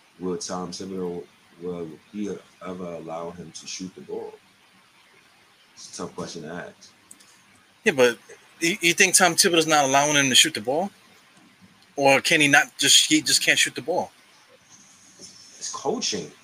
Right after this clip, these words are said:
Speaker 1: Um, sometimes it's co-, a coaching or it's a, a want to,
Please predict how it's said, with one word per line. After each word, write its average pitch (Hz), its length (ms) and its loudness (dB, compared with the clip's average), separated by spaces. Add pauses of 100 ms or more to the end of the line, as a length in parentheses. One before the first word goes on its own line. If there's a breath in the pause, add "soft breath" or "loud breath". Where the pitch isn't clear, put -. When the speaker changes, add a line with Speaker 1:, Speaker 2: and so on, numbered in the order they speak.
(840)
Speaker 1:
Um, 90 360 -12 (520)
sometimes 120 500 -10
it's 104 200 -12
co-, - 340 -14
a - 20 -14
coaching 107 840 -8
or 92 220 -8
it's - 160 -12
a, 78 160 -14 (560)
a 87 80 -10
want 95 400 -8
to, 101 280 -10